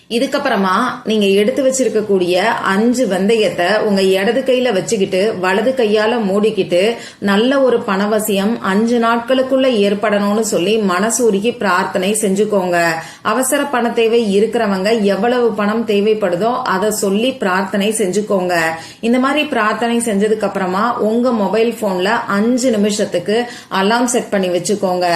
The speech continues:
இப்போ நான் ஸ்கிரீன்ல கொடுத்திருக்கக்கூடிய அஃபர்மேஷனை தொடர்ந்து அஞ்சு நிமிஷம் நீங்க சொல்லுங்க. நான் இங்கிலீஷ்லயும் கொடுத்திருக்கேன், தமிழ்லயும் கொடுத்திருக்கேன். உங்களுக்கு எந்த லாங்குவேஜ்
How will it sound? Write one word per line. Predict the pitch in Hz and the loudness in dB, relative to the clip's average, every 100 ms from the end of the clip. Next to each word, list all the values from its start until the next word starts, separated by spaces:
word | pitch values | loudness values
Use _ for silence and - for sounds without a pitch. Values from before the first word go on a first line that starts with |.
| 165 - - | -2 -6 -10
இப்போ | - 233 226 214 254 | -4 -2 2 2 2
நான் | 240 220 | 0 -2
ஸ்கிரீன்ல | - 240 277 277 262 | 0 0 2 0 2
கொடுத்திருக்கக்கூடிய | 214 208 208 214 208 196 233 233 | 0 0 0 0 2 2 2 0
அஃபர்மேஷனை | 190 - 233 214 196 196 196 226 | -2 -2 0 0 0 -2 -2 -2
தொடர்ந்து | - 202 226 247 180 233 262 | 0 2 2 0 2 0 0
அஞ்சு | - 208 240 269 | 0 0 0 0
நிமிஷம் | 240 202 202 240 | 0 0 0 0
நீங்க | 220 185 | 0 0
சொல்லுங்க. | 180 180 190 196 175 160 165 - - | -2 -2 0 2 0 -2 -4 -10 -6
நான் | 196 190 | -2 0
இங்கிலீஷ்லயும் | 196 226 240 226 208 233 | 2 2 0 0 0 0
கொடுத்திருக்கேன், | 240 190 175 175 220 247 | 0 0 0 -2 0 -2
தமிழ்லயும் | 240 185 202 220 185 214 | 0 0 2 2 0 0
கொடுத்திருக்கேன். | 226 196 196 180 180 170 160 - - | 0 -2 -2 -2 0 -2 -4 -10 -4
உங்களுக்கு | 214 247 269 262 | 0 2 2 0
எந்த | 226 233 254 | 0 0 0
லாங்குவேஜ் | 226 214 214 | 0 0 0